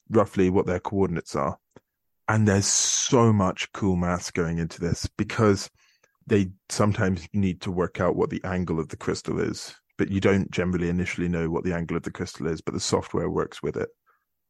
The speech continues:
So if you're firing X-rays in at this direction, it's hitting at a weird angle. How do you know you're repeating patterns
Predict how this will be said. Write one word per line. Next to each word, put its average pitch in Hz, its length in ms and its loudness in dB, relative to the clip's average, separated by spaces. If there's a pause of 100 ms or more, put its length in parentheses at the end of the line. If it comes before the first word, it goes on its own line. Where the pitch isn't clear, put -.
(160)
So - 160 -2
if 95 80 0
you're 101 80 6
firing 107 640 4 (380)
X-rays 90 460 0
in 90 120 2
at 87 100 -4
this 95 160 -2
direction, 85 520 -4
it's - 140 -6
hitting 87 240 -4
at 82 120 -2
a 85 100 0
weird 85 260 0
angle. 85 360 -2
How 98 120 2
do 98 60 2
you 95 80 2
know 92 100 2
you're 87 180 2
repeating 87 520 -4
patterns 80 680 -4